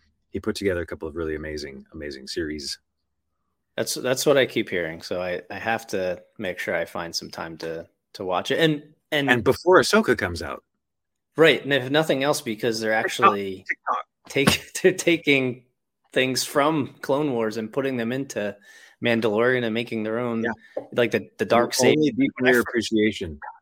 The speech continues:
Speaker 2: Yeah, when I first saw the dark saber, I was like, "What is this thing?" And then I
Speaker 1: Right.
Speaker 2: Googled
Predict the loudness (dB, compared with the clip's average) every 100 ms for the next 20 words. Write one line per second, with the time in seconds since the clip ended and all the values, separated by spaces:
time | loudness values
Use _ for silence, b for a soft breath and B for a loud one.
0 | _ _ _ _ _ 2 2 4 2 2
1 | 2 2 2 0 -2 0 -2 -2 0 0
2 | 0 -2 -6 -8 -8 -8 -8 -8 -8 -8
3 | -12 _ _ _ _ _ -2 0 2 2
4 | 2 2 2